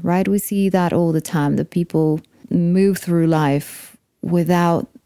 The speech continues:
fulfillment, without the things that they actually want, and kind of following, you know, that carrot, that idea that they have.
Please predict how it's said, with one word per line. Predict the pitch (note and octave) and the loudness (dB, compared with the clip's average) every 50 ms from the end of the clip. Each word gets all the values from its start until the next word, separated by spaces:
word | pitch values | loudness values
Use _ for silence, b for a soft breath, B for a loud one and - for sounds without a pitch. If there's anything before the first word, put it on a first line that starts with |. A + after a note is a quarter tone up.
| _ | _
fulfillment, | - - - F3+ - - - E3+ D#3 D#3+ D#3 D3+ C#3 B2+ A#2 A#2+ C#3+ - - | -12 -4 -4 -4 -4 -2 -2 0 2 2 2 2 2 2 0 0 -2 0 -2
without | D#3 D#3 E3+ D#3+ E3 C3+ - | 0 0 2 0 0 0 0
the | F#3 F3 | -2 -4
things | - - _ F3+ E3 E3 D#3+ D#3+ D#3+ D#3+ D#3 - | -4 -2 _ 0 2 2 2 2 0 0 -2 -4
that | - D#3 D3+ D3+ | -4 -4 -2 0
they | - E3 D3+ | 0 0 0
actually | - D#3 D#3 D#3 - - D3+ D3 D3 | 0 -2 -2 -4 -6 -4 -2 -2 -2
want, | C#3+ D3+ D#3 D#3+ D3+ C#3+ C#3+ C#3+ C#3+ D3+ D3+ - - b b b b b | 0 0 0 0 2 0 0 0 -2 -2 -4 -6 -10 b b b b b
and | - - F#3 F3+ F3+ | -2 0 0 0 2
kind | - F#3 F#3 F#3 | 2 2 2 2
of | F#3 - | 0 -2
following, | - - - F#3+ F#3 F#3+ F#3+ F#3 F3 E3+ E3 E3 D#3+ D#3+ D#3 D#3 D#3 | -4 -2 0 2 4 4 4 2 2 2 2 2 2 0 0 0 0
you | D#3+ E3 | 0 2
know, | E3+ E3 E3+ E3 | 2 2 2 2
that | E3+ E3 - - - | 0 0 -2 -4 -8
carrot, | - - F3+ E3+ D#3+ - - - - - _ - | -4 -2 0 2 2 0 -2 -6 -12 -20 _ -6
that | - E3+ E3 D#3+ D#3+ - - | -2 0 0 0 0 0 0
idea | - D#3+ D3+ D3 D3+ - F3 F3+ E3+ D#3+ | 0 0 0 -2 -2 -2 0 0 0 2
that | - D3+ D3 - | 0 -2 0 0
they | E3 D#3 D#3 | 0 0 0
have. | D3+ - - D#3 D3+ D3 C#3 C#3+ D#3 - - | -2 -2 -2 0 0 0 0 -2 -4 -6 -14